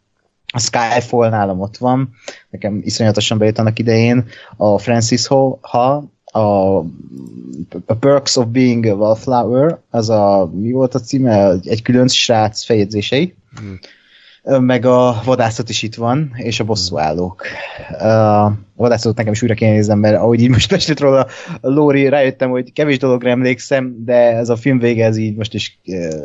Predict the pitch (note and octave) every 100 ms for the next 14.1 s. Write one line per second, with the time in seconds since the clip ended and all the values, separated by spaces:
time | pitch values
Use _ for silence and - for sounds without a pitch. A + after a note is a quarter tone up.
0 | D2 C2 C#2+ - A#2 G2 B2 - D3+ B2
1 | A2+ A2+ A#2 A#2 A2+ A2 A2 G#2+ - A2+
2 | G2 F#2 G2 - A#2 G#2+ G2+ - - E2
3 | - _ F2+ F#2 G#2+ A#2+ - - - -
4 | - - - - - - _ - D#3 D3
5 | B2+ D3 D#3 D#3 D3 C#3 A2+ A#2 C3+ D#3+
6 | C#3+ - C3+ C#3+ B2 _ _ _ _ _
7 | _ - C#3 C3 A#2 A2+ B2+ B2 B2 A#2
8 | A2+ A2+ A#2 A#2 B2+ A2+ A#2+ A#2 A#2 A#2
9 | A#2+ A2 A#2 A#2+ A#2 A2 G2 _ _ _
10 | _ _ _ _ _ _ _ _ _ _
11 | _ - F#2+ A#2 A#2 A2 A2 D#2+ - -
12 | - - - - - - A#5 - - -
13 | - _ - G#2+ A#2+ A#2 - - A#2 G2+